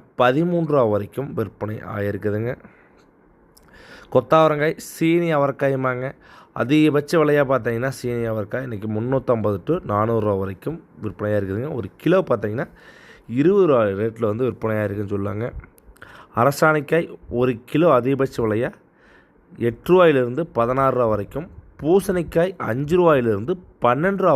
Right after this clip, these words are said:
வரைக்கும் ஒரு கிலோ ரேட்டு வந்து விற்பனை ஆகிருக்குதுங்க. தொடர்ந்து நம்ம சேனலில் வர பதிவை பாருங்கள். அனைத்து விவசாய நண்பர்களும் பார்த்தீங்கன்னா, வீட்டில் இருந்து கொண்டே தெரிஞ்சு பயன்படுத்திட்டு இருக்கிறீங்க. இனி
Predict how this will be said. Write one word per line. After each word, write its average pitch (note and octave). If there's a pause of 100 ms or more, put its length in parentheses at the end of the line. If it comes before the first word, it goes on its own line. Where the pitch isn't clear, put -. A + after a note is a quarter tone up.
வரைக்கும் G#2+ (120)
ஒரு G2 (140)
கிலோ A#2
ரேட்டு G2+
வந்து G#2+ (160)
விற்பனை G2+ (160)
ஆகிருக்குதுங்க. G2+ (920)
தொடர்ந்து E3+ (120)
நம்ம A#2+ (100)
சேனலில் B2+
வர A#2+
பதிவை A2 (100)
பாருங்கள். G#2+ (100)
அனைத்து B2 (100)
விவசாய C3
நண்பர்களும் A#2+
பார்த்தீங்கன்னா, A2 (140)
வீட்டில் C#3+
இருந்து A2+
கொண்டே A2+ (100)
தெரிஞ்சு G#2+ (100)
பயன்படுத்திட்டு G2+
இருக்கிறீங்க. G#2 (800)
இனி C3+